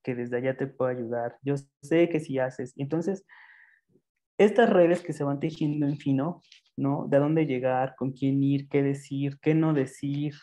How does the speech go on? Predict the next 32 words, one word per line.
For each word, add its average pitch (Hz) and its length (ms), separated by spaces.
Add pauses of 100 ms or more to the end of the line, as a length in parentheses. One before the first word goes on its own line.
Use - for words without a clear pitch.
(100)
si 147 120
llegas 143 320
acá, 135 340
dónde 139 260
no 135 140
tienes 135 360
que - 140
ir, 127 280
si 127 180
vas 131 280
acá, 139 460
qué 135 180 (100)
tienes 139 300
que - 80
hacer, 127 400 (580)
eh, 147 140
que 147 80
existe 160 380
esta 165 180
organización, 151 840
que 151 80
existe 147 400
esta, 143 580
este 147 240
albergue, 147 720
que 143 80
allá 147 260
nunca 160 320
te 131 120
vayas 131 340
a 123 80
parar, 117 480